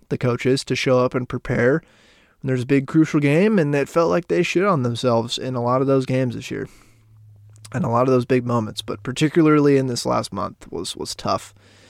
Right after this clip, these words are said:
But again, that's, that's the nature of baseball. I don't know how much there is to, to read into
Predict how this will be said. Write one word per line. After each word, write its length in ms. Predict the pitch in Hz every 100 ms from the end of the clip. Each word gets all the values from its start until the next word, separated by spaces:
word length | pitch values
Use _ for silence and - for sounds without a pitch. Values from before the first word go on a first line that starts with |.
| - - -
But 80 |
again, 320 | 131 131 151 127
that's, 240 | 123 -
that's 240 | 131 120
the 100 | -
nature 340 | 127 131 - 123
of 60 |
baseball. 420 | 117 120 139 - -
I 60 |
don't 100 | 120
know 100 | 127
how 240 | 120 127 127
much 320 | 123 120 -
there 180 | 120 117
is 240 | 123 120
to, 260 | - 120 110 _ _ _ _ _ _
to 140 | - 135
read 420 | 120 127 135 135
into 640 | 120 131 139 147 139 143